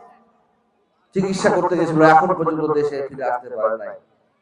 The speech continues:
আপনারা একটু ভেবে দেখেন তো, একজন মা যদি অসুস্থ হয়,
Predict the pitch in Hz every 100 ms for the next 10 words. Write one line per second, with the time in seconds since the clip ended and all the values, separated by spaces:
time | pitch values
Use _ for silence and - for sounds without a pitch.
0 | _ _ _ _ 123 139 175 180 180 196
1 | 180 190 190 190 190 208 220 220 - -
2 | _ _ _ _ _ _ _ _ _ 165
3 | 175 165 214 214 170 170 208 226 220 220
4 | 202 220 226 214 180 185 180